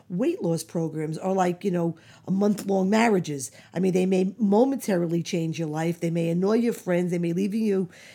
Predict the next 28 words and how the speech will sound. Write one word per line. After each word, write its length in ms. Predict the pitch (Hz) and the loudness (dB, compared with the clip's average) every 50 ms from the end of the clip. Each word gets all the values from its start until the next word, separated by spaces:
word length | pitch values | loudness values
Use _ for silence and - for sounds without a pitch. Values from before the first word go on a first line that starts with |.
| - | -2
you 80 | - 202 | 0 2
know, 100 | 190 180 | 2 2
feeling 420 | 170 - - 226 214 208 208 196 185 | 0 0 0 2 4 4 4 2 2
ill 260 | 190 202 202 196 190 | 0 0 2 2 2
and 180 | 190 180 185 180 | 0 0 0 0
lighten 280 | 196 196 202 190 196 | 0 0 0 0 0
your 160 | 190 185 185 | 0 2 2
wallet, 460 | 175 185 214 214 226 220 180 165 156 - | 4 4 4 4 4 4 2 0 -2 -2
you 60 | 175 | -2
know, 80 | 170 | -2
depending 440 | 170 151 - - - 185 185 185 170 | -2 -4 -6 -6 -4 -2 -2 0 0
on 140 | 175 170 170 | 0 0 0
your 80 | 175 190 | 0 0
marriage. 400 | 220 247 262 254 208 185 160 - | 0 0 0 0 0 -2 -2 -2
But 120 | 196 190 | -2 -2
in 80 | 208 214 | 0 0
the 200 | 214 226 277 320 | 0 0 0 0
end, 320 | 311 269 226 233 233 - - - - - - - | 2 2 2 2 0 -2 -4 -12 -20 -16 -6 0
you're 120 | 202 214 | 2 4
right 200 | 214 214 208 196 | 4 4 4 4
back 220 | - 208 190 180 - | 4 2 0 2 0
where 140 | 185 185 180 | 0 0 2
you 100 | 180 175 | 0 0
started. 540 | - - 254 226 214 196 156 139 123 - _ _ - - - - - - - - | 0 4 4 6 6 4 2 -2 -8 -12 _ _ -20 -20 -20 -20 -20 -20 -8 -2
Maintaining 720 | 208 214 226 233 - - - 285 311 330 349 339 302 240 | 2 2 2 2 0 -4 -4 -4 -2 -2 0 0 0 2
weight 280 | 208 220 220 220 220 - | 4 4 4 4 2 -2
loss 460 | 190 170 165 160 160 151 - - - _ - | -2 -2 -2 -2 -4 -6 -8 -10 -12 _ -2
is 240 | 196 185 175 165 | 0 2 2 0